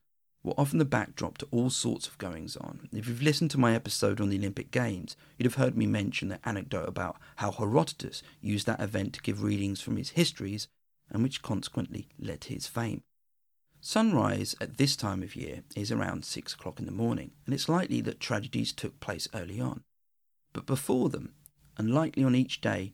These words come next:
there was a roll call of those who had performed great services to the state, and a parade of war orphans.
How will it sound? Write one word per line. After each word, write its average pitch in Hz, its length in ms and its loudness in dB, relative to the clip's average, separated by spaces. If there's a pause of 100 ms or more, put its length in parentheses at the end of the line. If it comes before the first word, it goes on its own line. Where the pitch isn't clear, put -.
there 113 100 2
was 113 100 0
a 117 60 4
roll 120 360 6
call - 380 -8
of 110 140 -8
those 107 280 0
who 123 120 0
had 117 100 -2
performed 117 440 -4
great - 260 -4
services - 540 -4
to - 120 -12
the - 80 -8
state, - 460 -2 (580)
and 117 140 6
a 117 40 4
parade 139 560 4
of 110 120 -2
war 127 360 4
orphans. - 580 -6